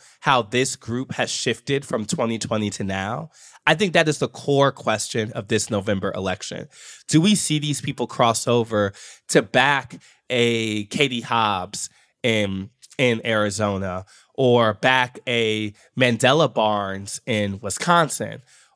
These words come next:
Or is this more limited to, to just staying home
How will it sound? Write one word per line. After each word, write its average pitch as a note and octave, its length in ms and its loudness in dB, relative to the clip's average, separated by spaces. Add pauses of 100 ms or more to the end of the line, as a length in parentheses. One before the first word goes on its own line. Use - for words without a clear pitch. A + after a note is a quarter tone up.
Or D#3+ 560 6 (200)
is D#3 180 4
this F#3 260 4
more E3+ 240 6
limited A#2 720 -2 (320)
to, B2 560 2
to A#2+ 340 0
just A#2 280 2
staying A2 360 0
home G#2+ 600 2